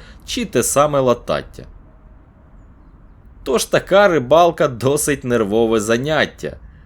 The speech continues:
Тренує витримку і навики прив'язування приманок. Але тим не менш, хоч так впіймати щось вдалося.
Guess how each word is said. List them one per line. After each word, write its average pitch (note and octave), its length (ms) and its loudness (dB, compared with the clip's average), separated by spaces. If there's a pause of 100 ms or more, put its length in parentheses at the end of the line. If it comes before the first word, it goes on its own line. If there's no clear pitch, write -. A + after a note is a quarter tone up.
(200)
Тренує E3 500 4
витримку F#3 720 0
і G3 400 -4
навики C#3+ 720 0
прив'язування G#2 920 0
приманок. E2 680 -6 (580)
Але A#3 240 2
тим G3 240 0
не G3 80 4
менш, A3+ 260 -2
хоч D#3 260 -4
так - 300 -2
впіймати C3+ 580 -2
щось C3 260 -4
вдалося. B2+ 600 -4